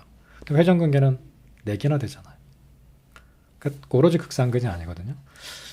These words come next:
그래서 먼저 이 병들을 알아야 될 필요가 있고요. 그 목적지에 대한 지식이 필요해요.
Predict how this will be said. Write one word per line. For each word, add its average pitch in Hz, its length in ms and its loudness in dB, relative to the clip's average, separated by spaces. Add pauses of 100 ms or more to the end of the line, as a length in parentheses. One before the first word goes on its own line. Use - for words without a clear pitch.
그래서 147 120 -2
먼저 123 560 4 (580)
이 117 80 0
병들을 127 580 4
알아야 120 280 6
될 127 160 2
필요가 127 240 0
있고요. 92 480 -10
그 - 100 -10
목적지에 147 640 4
대한 135 200 6
지식이 113 300 -4
필요해요. 92 480 -4